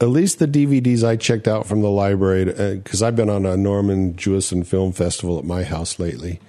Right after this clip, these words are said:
There usually is a special scene, a special scenes where Norman is actually talking about the produc-, production of the movie and his thoughts on scenes and lighting and the people that he worked with on it.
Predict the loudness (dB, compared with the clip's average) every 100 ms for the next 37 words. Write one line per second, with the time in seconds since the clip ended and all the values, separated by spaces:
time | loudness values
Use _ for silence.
0 | -18 -4 0 0 2 2 2 2 2 2
1 | 0 0 -2 -2 -2 -2 -2 -2 -2 -2
2 | 0 2 0 0 -2 0 -2 -4 -2 0
3 | 0 0 0 0 0 2 2 2 -2 -8
4 | -18 -20 -20 -20 _ -4 0 2 2 2
5 | 2 2 2 2 2 0 -2 -2 -2 0
6 | -2 0 -2 0 0 0 -4 -6 -4 -2
7 | -2 -4 _ 0 2 0 0 -2 0 0
8 | 2 0 0 -2 -2 -6 _ _ _ _
9 | _ _ _ _ _ -6 -2 0 0 -2
10 | -8 -4 0 0 0 0 0 -2 -2 0
11 | 0 0 0 2 2 0 0 0 0 0
12 | 0 0 0 -2 -2 -4 -2 -2 -2 -2
13 | -2 -2 -2 -2 -2 -4 -2 -2 -2 -4